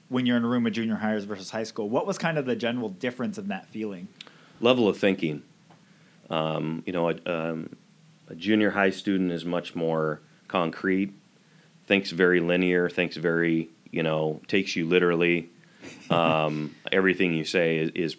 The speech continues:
Speaker 2: fairly literal. They're starting to move into the abstract, whereas high schoolers can very much, um, understand some of the abstract of Scripture. And so you've really gotta be on your game and understand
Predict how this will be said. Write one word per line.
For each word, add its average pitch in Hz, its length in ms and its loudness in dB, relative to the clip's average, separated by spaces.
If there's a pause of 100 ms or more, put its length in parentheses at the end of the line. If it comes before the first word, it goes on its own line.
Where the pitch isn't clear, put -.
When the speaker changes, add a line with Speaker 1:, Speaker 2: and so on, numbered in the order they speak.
(160)
Speaker 2:
fairly 87 300 0
literal. 82 400 2
They're 98 140 0
starting 127 380 2
to 92 60 0
move 87 220 0
into 82 160 -2
the 78 160 -2
abstract, 78 600 -4
whereas 82 240 -2
high 110 140 2
schoolers 95 500 -2
can 85 200 -2
very 87 200 0
much, 82 460 -2 (640)
um, 78 520 -2 (440)
understand 90 800 0
some 90 180 -2
of 78 60 0
the 80 120 0
abstract 80 720 0 (340)
of 85 140 -4
Scripture. - 460 0
And 82 80 -2
so 95 100 -2
you've 95 300 0
really 95 300 2
gotta 85 240 2
be 80 140 -2
on 80 160 0
your 78 120 -4
game 82 340 -2
and 78 120 -4
understand 85 760 -2